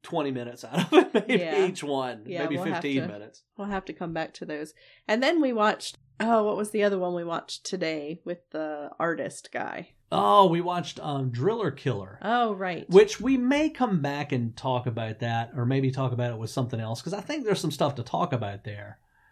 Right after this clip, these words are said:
Speaker 1: But we just weren't feeling it tonight.
Speaker 2: Yeah, yeah.
Speaker 1: You
Speaker 2: Well,
Speaker 1: know?
Speaker 2: I mean, yeah. Well, we'll go into that in the podcast,
Speaker 1: Yeah.
Speaker 2: but it definitely wasn't one to talk about
Speaker 1: Maybe
Speaker 2: today.
Speaker 1: we'll, maybe we'll get through New York Ripper and do a double feature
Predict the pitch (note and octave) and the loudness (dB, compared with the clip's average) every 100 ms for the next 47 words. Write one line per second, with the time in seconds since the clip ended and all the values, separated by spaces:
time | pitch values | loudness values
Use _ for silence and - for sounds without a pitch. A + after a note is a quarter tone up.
0 | _ _ _ _ _ E3 E3 F3+ F#3 F#3 | _ _ _ _ _ 2 6 6 4 2
1 | F#3 D#3+ A#3 G3 A2+ G2+ - C3+ F#2 - | 0 0 -2 -2 -2 -4 -4 0 2 0
2 | D#3+ F3 - G3+ F3 D#3+ C3+ B3+ B3 A#3+ | -4 -8 -12 -12 -10 -4 0 4 4 4
3 | A#3 A3+ F#3 D#3+ C#3+ F3+ F#3+ A3+ A3 G#3+ | 0 -2 -4 -6 -6 -4 -2 -2 0 0
4 | G3 G3 F3+ F3 E3+ D#3 D#3 E3+ E3 F3+ | 0 -2 0 0 -2 -6 -4 -4 -2 -2
5 | B2+ A2 E3+ E3 - F3 F3 D#3+ D#3 D#3 | -2 -2 -6 -6 -6 -6 -6 -8 -8 -8
6 | D#3+ - D#3 E3 E3+ D#3+ D#3+ D#3+ G#3 A3 | -8 -8 -8 -8 -6 -6 0 4 4 4
7 | F#3+ D#3+ F#3 A3 G3 D#3 B2+ C#3+ C#3+ C3+ | 4 4 4 4 2 2 2 0 2 2
8 | C3+ C3+ B2+ B2 B2 A#2+ C3 A#2+ A#2+ A2+ | 4 2 2 0 -2 -2 -2 0 -2 -2
9 | G#2+ G2+ G#2 F#2+ - F#2+ - A#2 | -4 -4 -6 -8 -12 -14 -16 -20